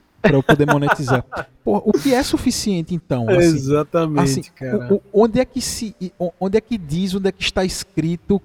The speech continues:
Speaker 1: que isto não é o suficiente para o meu público?
Speaker 2: Sim.
Speaker 1: Então, é,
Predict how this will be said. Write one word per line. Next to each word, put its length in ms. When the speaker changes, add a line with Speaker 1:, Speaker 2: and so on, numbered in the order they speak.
Speaker 1:
que 220
isto 220
não 220
é 40
o 60
suficiente 580
para 100
o 60
meu 160
público? 420
Speaker 2:
Sim. 160
Speaker 1:
Então, 380
é, 200